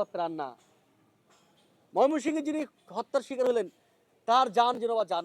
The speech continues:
না, তার পরিবার যেন বা পৃথিবীতে নাই, তার পরিবারের যেন বা কোনো কষ্ট হচ্ছে না। আমাদের সিভিল সোসাইটির কোনো উদ্বেগ নাই। আপনারা গতকালকে টিভি টক শো খুলে দেখেন, তারা কেউ এটা নিয়ে কোনো কথা বলে নাই। এই সিভিল সোসাইটি গত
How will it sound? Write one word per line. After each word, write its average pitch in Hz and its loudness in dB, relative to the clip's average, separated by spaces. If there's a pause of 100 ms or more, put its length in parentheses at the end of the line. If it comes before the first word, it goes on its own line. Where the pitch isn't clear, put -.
না, 139 -10 (140)
তার 208 -2 (100)
পরিবার 233 2
যেন 220 -2
বা 214 -4
পৃথিবীতে 185 -10
নাই, 123 -12 (560)
তার 214 0 (100)
পরিবারের 262 8
যেন 254 0
বা 247 0
কোনো 240 -2
কষ্ট 214 -8
হচ্ছে - -12
না। - -18 (440)
আমাদের 294 6
সিভিল 330 -2
সোসাইটির 311 -2
কোনো 320 0
উদ্বেগ 233 -4
নাই। 180 0 (480)
আপনারা 262 0
গতকালকে 277 6
টিভি 294 0
টক 277 4
শো 302 -6
খুলে 277 -2
দেখেন, 254 -2
তারা 269 -2
কেউ 294 -4
এটা 294 -8
নিয়ে 277 -4
কোনো 285 -2
কথা 247 -2
বলে 226 0
নাই। 127 -6 (2000)
এই 330 6
সিভিল 330 0
সোসাইটি 311 2 (100)
গত 294 0